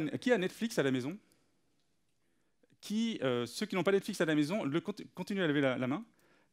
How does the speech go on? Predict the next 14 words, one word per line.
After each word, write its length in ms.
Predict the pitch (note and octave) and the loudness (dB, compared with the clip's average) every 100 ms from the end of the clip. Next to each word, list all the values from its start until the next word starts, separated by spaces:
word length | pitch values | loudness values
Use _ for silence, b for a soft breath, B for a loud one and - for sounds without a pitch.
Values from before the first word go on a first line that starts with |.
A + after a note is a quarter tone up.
| - | -4
Euh, 100 | B2+ | -2
qui, 340 | B2 - G#3 F3+ | -2 -4 0 0
euh, 120 | C#3 - _ - | -2 -8 _ -2
a 100 | C#3 | 0
Netflix 640 | E3 F#3+ - G#3 - - - | 0 -4 -6 -8 -8 -14 -2
ou 300 | A3 B3+ F#3+ - | 2 2 -2 -4
LinkedIn ? 440 | C#3 F3+ D3+ B2 G2+ - _ _ _ _ _ _ _ _ _ _ _ _ _ _ _ _ _ _ _ _ _ | -2 -2 -2 -4 -6 -14 _ _ _ _ _ _ _ _ _ _ _ _ _ _ _ _ _ _ _ _ _
Excusez-moi, 380 | - B2 A#2+ A#2 | -10 -6 -4 -2
vous 60 | |
n'avez 100 | G#2+ | -2
pas 100 | A2 | -2
de 60 | C#3 | -4
compte 180 | C#3+ - | -6 -6
LinkedIn ? 340 | C3 F3 D#3 | -6 -6 -10